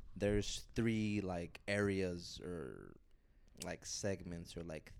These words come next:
things of life that are gonna be unchangeable, and that's the knowable, the, the, the knowable, the unknowable, or th-, the knowable, the unknown, and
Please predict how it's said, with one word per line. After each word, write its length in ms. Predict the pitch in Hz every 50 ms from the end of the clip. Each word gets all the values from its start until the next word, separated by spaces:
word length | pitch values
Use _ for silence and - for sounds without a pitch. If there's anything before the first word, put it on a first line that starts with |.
| -
things 400 | - 101 98 95 92 90 85 85
of 160 | 90 87 82 82
life 360 | 82 85 87 85 90 - - -
that 120 | 87 85
are 180 | 87 85 82 82 85
gonna 440 | 85 85 82 69 64 53 50 50 - 87
be 160 | 87 92 90 87
unchangeable, 760 | 95 98 92 - 120 117 110 98 101 90 - 90 87 87
and 100 | 87 90
that's 280 | 92 95 95 - - -
the 200 | 101 95 95 92
knowable, 800 | 90 95 104 113 120 120 120 117 113 113 113 113 117 120 117 117 - - - - - - - - - - - - - - - - - - - 95
the, 360 | 92 98 95 90 87 85 - - - - - - - - - - - - - - - - - - - - - -
the, 300 | 90 90 92 90 90 87
the 100 | 90 101
knowable, 800 | 107 120 131 147 170 170 165 160 175 175 175 170 170 165 156 151 - - - - 214
the 360 | - 98 95 95 92 87 - - - - - - - - - - - - - - - - - -
unknowable, 920 | 120 127 135 135 131 135 135 127 127 123 123 127 123 123 120 123 120 117 - - - - - - - - - - - - - - - - -
or 240 | 101 101 98 95 95
th-, 280 | - - - - 123 135
the 140 | 143 143 131
knowable, 580 | 120 123 147 175 190 196 196 180 196 202 202 190
the 240 | 139 120 110 - - 107
unknown, 720 | 120 135 139 131 123 127 131 139 147 151 151 156 156 151 - - - -
and 360 | 101 98 95 92 92 92 90